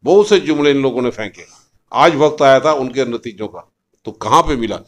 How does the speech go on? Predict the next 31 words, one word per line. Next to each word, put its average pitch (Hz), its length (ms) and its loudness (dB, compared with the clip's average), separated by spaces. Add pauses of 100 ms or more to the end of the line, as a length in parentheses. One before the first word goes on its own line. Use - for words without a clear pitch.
(240)
जम्मू 156 340 2
ज़िले 143 280 0
में 151 140 -2
सबसे 131 340 -4
ज़्यादा 117 240 0
वोटर 104 340 -4
हैं, 95 100 -12 (320)
तो - 220 -20
एक 127 200 -2
सीट 139 280 -6
भी 139 80 -2
नहीं 139 100 0
बढ़ाई। 123 280 -2 (340)
भाजपा 113 320 -4
चुप्पी 120 320 -12
क्यों 139 180 -6
साधे 135 280 -4
हुए 143 300 -4
है? 147 120 -10 (1000)
ये 160 160 0
सिर्फ 202 300 0
सदन 139 320 -2
में 170 200 -2
झूठ 135 240 -2
बोल 127 220 0
सकते 139 280 -4
हैं 156 100 -4
कि 151 100 -6
मेट्रो 117 340 -6
चला 98 260 -12
दी, 85 160 -20